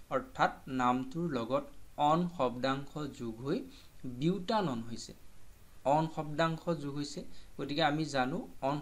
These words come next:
শব্দাংশ কেতিয়া যোগ হ'ব? যেতিয়া আমাৰ যৌগটোত কিটোন মূলক থাকিব। তেন্তে option আছিল কাৰ্বক্সিলিক এচিড, এলডিহাইড, কিটোন, এলকহল। তেন্তে option আমি গম পাই গ'লো হ'ব আমাৰ গ, অৰ্থাৎ চি অপশ্যনটো কিটোন। এইবাৰ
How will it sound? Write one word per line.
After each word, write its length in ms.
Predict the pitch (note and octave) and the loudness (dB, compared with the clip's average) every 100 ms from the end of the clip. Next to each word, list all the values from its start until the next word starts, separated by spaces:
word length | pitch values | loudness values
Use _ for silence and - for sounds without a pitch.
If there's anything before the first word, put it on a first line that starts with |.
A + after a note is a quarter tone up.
| - | -4
শব্দাংশ 420 | D3 D3 D#3 D3 | -4 0 0 0
কেতিয়া 380 | E3 D3 - D#3 | -6 -6 -2 -2
যোগ 220 | D3+ D3 | -2 -2
হ'ব? 120 | D#3+ A#3 | -2 -2
যেতিয়া 500 | F3+ C3+ C3 C3 C#3+ C4 - - - - | -6 -4 -4 2 4 4 0 -10 -12 -10
আমাৰ 280 | - C3 D3 C#3 | -2 2 2 2
যৌগটোত 560 | B2 B2 B2 C3+ G3+ - - | -2 -4 -2 -4 -6 -8 -12
কিটোন 360 | C3+ C#3+ C#3+ C3+ | -10 -6 -4 -4
মূলক 280 | A#2 G#2+ - | -6 -8 -10
থাকিব। 220 | - - - - | -14 -14 -14 -12
তেন্তে 200 | C#3+ C#3+ | -8 0
option 360 | D3 C#3+ - E3+ | 2 2 0 -2
আছিল 220 | E3+ F#3 - | -2 -6 0
কাৰ্বক্সিলিক 640 | C3+ B2+ C3+ - - D3 | 2 2 0 -4 -6 -6
এচিড, 240 | C#3 - D3+ - | -4 -6 -8 -6
এলডিহাইড, 560 | B2 A#2+ B2+ B2+ C3+ - - | -4 -2 -4 -4 -4 -6 -8
কিটোন, 360 | A#2+ - C3+ D3 - | -8 -6 -6 -8 -8
এলকহল। 460 | B2 A2 - D#3 G#3 | -8 -6 -6 -6 -8
তেন্তে 320 | - A#2+ A#2+ | -6 -6 -6
option 380 | A#2 - - A3 C4 - - - | -6 -6 -4 -4 -6 -10 -10 -6
আমি 160 | B2+ C3+ | -2 -2
গম 220 | C3 C3+ C#3+ | 0 0 2
পাই 200 | B2+ C3+ | 4 4
গ'লো 240 | C#3+ E3 A#3+ - | 2 -2 -4 -6
হ'ব 180 | B2+ A#2 B2+ | -6 -4 -2
আমাৰ 320 | A#2+ C3+ G#3 C4 B2 | 0 0 0 -2 -2
গ, 80 | B2+ C3+ A2 - | 4 4 4 -2
অৰ্থাৎ 340 | A#2 - B2 | -6 -6 -8
চি 200 | - - F#3 | -6 -2 0
অপশ্যনটো 560 | C3+ - A#2+ - - A3 - | 0 -4 -8 -8 -10 -10 -4
কিটোন। 360 | B2+ - G#2+ - - - - - - - - - | -4 -4 -8 -10 -14 -14 -14 -18 -16 -16 -14 0
এইবাৰ 300 | F#3+ E3+ D3 | 2 4 2